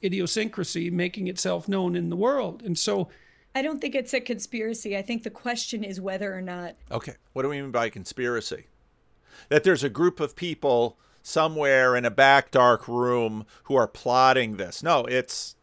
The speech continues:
Speaker 3: it's emergent is what it is.
Speaker 2: The optimists are right, and this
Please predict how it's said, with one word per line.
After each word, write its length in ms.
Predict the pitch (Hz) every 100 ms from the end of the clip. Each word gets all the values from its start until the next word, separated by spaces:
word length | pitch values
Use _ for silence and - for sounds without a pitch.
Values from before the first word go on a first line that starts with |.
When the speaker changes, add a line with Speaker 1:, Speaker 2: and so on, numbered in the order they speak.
| _ _ _ _ -
Speaker 3:
it's 440 | 127 131 - - - -
emergent 960 | 139 127 131 143 165 - 190 - - _ _
is 180 | - 110 98
what 180 | 107
it 140 | 98 95
is. 420 | 107 90 - - _ _ _ _ _ _ _ - _ _
Speaker 2:
The 140 | 220 208
optimists 680 | 190 190 - 196 185 185 -
are 160 | 180
right, 360 | 170 185 208 -
and 180 | 196 180
this 260 | 180 -